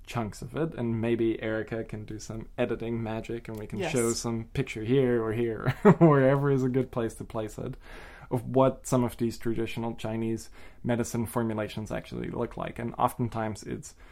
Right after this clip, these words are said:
Speaker 1: sliced dried herbs that you then extract in water, and then you discard the herbs and you drink the tea. And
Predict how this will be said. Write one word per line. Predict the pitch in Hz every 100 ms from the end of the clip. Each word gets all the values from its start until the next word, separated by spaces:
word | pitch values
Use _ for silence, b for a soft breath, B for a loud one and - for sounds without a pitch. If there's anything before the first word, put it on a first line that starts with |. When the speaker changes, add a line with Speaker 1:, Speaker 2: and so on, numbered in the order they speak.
| B
Speaker 1:
sliced | - - 135 117 117 - - -
dried | 120 107 101 120
herbs | 175 156 -
that | - 120
you | 120
then | 117 113 113
extract | - - - 123 - 113
in | 113
water, | 120 131 120 117 -
and | 117 107
then | 104 104 104
you | 113
discard | 107 110 - 117 110 -
the | 104
herbs | 107 107 131
and | - 107 101
you | 101
drink | 107 117 104 95 -
the | -
tea. | 104 - - - - - B B B B
And | - 131 127 120 -